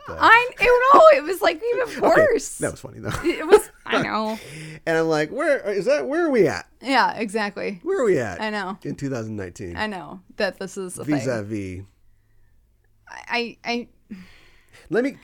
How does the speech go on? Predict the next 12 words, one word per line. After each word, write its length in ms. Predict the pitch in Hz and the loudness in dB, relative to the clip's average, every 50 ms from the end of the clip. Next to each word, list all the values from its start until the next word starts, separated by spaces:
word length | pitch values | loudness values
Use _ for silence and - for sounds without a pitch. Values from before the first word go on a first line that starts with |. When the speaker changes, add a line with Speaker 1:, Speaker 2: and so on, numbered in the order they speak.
| - - | -12 -6
Speaker 1:
Can 160 | - 180 165 | -2 0 0
I 80 | 165 170 | 0 2
get 180 | 196 196 - | 0 -2 -2
real? 440 | 170 165 165 170 175 180 175 170 - _ _ _ - | 0 0 2 2 0 0 -4 -10 -18 _ _ _ -2
Speaker 2:
Yeah. 240 | 269 302 302 208 180 - _ _ _ - | 0 0 0 0 -2 -8 _ _ _ -8
Speaker 1:
It, 260 | - 139 139 151 139 120 | -6 -6 -6 -6 -8 -10
before 300 | 135 123 - 143 135 127 | -10 -8 -6 -6 -6 -4
this 140 | 123 113 - | -6 -8 -8
show 240 | - - 123 123 113 | -8 -6 -6 -6 -6
gets 400 | 117 113 107 - - - - _ _ - | -6 -10 -10 -12 -16 -18 -20 _ _ -10
canceled. 480 | - 120 113 104 - 135 135 - - - - - | -8 -8 -8 -8 -10 -12 -14 -14 -18 -12 -6 -2
Speaker 2:
Yeah. 200 | 254 247 - | -2 -2 -2